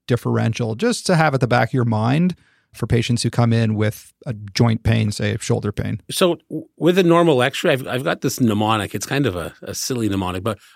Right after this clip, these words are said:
Speaker 2: I say, look, if it's a normal E C G, we're not scared of a normal E C G, and you shouldn't be scared of a normal X-ray. So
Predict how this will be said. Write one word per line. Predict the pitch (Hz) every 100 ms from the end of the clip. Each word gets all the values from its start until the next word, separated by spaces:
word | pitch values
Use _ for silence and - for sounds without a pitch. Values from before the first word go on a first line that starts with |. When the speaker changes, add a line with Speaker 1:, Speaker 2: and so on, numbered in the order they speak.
| -
Speaker 2:
I |
say, | 131
look, | 160 -
if | 156
it's | 175
a |
normal | 202 240 190
E | 160 165
C | 165
G, | 123 139
we're | 135 160
not | 135
scared | - - 123 113
of | 104
a |
normal | 104 104 104 98
E | 101
C | 120 98
G, | 107 156 196 _ _ _ -
and | 113
you | 131
shouldn't | - 196
be | 151
scared | - - - 110 117
of | 104
a | 95
normal | 92 98 95 85
X-ray. | 90 - - 67 - _ _ _ _
So | - 95 87